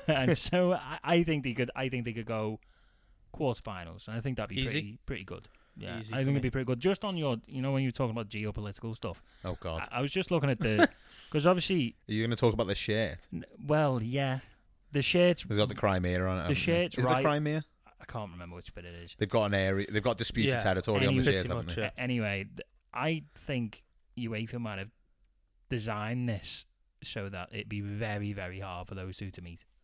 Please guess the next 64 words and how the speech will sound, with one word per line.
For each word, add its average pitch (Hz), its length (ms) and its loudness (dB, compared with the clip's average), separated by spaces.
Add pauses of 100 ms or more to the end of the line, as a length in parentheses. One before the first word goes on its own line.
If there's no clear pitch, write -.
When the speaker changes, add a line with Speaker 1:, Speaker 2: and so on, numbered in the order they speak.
(220)
Speaker 1:
which - 260 -4 (340)
is 131 160 0
probably 127 400 0
very, 104 200 -4
Speaker 3:
Well, 127 100 6
they, 143 100 6
Speaker 1:
very 113 160 2
Speaker 3:
they, 131 100 4
Speaker 1:
good. 95 260 -4
Speaker 3:
I 117 180 2
listened 120 400 -2
to - 80 -2
s-, - 220 -4
I 101 60 -2
mean, 98 120 -4
this 104 160 -4
is 95 100 -8
kind 90 200 -4
of 85 80 -8
off 82 120 -4
topic, 90 360 -6
but 90 100 -2
I 90 60 0
remember 95 240 0
listening 95 340 -2
to - 100 -8
someone 98 320 -4
who 95 100 -4
was 90 140 -8
a 95 80 -4
re-, 90 140 -6 (100)
like 92 240 -4
a, 90 120 -6
you 98 80 -4
know, 98 120 -2
like 95 180 -4
a 95 180 0 (540)
correspondent 95 560 -2
for 104 80 -6
somewhere, 98 300 -2
and 90 120 -2
he 92 60 -6
was, 85 140 -10
like, 87 100 -8
the 87 80 -6
fifa 98 360 -6
correspondent, 95 680 -4
and - 100 -6
he 92 60 -4
was 85 100 -8
talking 92 260 -4
about 85 120 -6
how 90 100 -2
they 87 220 -8
do 87 320 -2 (400)
have 92 220 -2 (260)
protocols 90 460 -2
in 90 80 -4
place 87 260 -4
to, 90 80 -10
like, 85 120 -6
you 98 60 -8
know, 95 100 0
like, 95 160 0